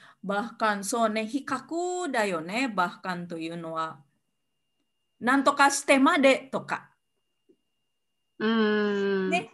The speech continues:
Speaker 1: そういう、そういう意味。でもどう？車の中、もっと、もっと激しいの、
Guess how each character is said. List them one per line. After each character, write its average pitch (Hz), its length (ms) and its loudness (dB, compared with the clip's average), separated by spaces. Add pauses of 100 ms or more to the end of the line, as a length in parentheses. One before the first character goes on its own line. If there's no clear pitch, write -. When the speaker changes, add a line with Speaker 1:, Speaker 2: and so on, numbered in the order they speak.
Speaker 1:
そ 254 220 2
う - 20 4
い 220 140 -2
う、 202 240 0
そ 208 140 -8
う 190 60 -6
い 185 140 -8
う - 60 -10
意 170 140 -10
味。 - 280 -16 (1400)
で 233 180 0
も 240 260 4
ど 240 460 4
う？ - 80 -8
車 330 440 0
の 330 180 0
中、 233 560 -6 (260)
も 311 140 -6
っ - 160 -14
と、 226 360 2
も 254 160 -2
っ - 80 -6
と - 80 0
激 254 400 0
し 254 840 -6
い - 100 -20 (400)
の、 208 1000 -2